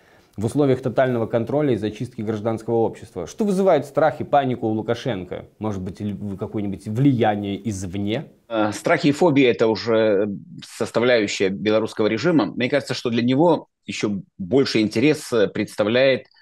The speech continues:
Speaker 2: а, попытка вернуть или сымитировать, э, возвращение вот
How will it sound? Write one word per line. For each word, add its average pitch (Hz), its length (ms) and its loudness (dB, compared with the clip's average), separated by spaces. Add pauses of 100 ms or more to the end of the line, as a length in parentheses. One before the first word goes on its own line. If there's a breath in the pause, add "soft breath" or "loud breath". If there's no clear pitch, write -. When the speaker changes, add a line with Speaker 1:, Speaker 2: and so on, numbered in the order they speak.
(440 soft breath)
Speaker 2:
а, 101 180 -2
попытка 123 1000 2 (240)
вернуть 117 500 0
или 117 140 -2
сымитировать, 117 840 0
э, 101 120 2
возвращение 117 880 0
вот 98 200 -8